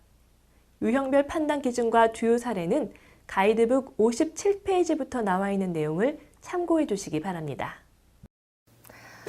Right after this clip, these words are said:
네, 협동조합과 사회적 협동조합에 대해서 살펴봤는데요.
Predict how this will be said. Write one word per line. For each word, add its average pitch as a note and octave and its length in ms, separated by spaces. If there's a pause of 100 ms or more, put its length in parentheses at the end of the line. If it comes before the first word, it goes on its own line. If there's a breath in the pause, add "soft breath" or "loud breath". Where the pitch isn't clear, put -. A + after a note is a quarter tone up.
(160 loud breath)
네, F#3+ 680
협동조합과 F#4+ 1300
사회적 G#4 560
협동조합에 D#4+ 680
대해서 F#3 360
살펴봤는데요. F#3+ 1040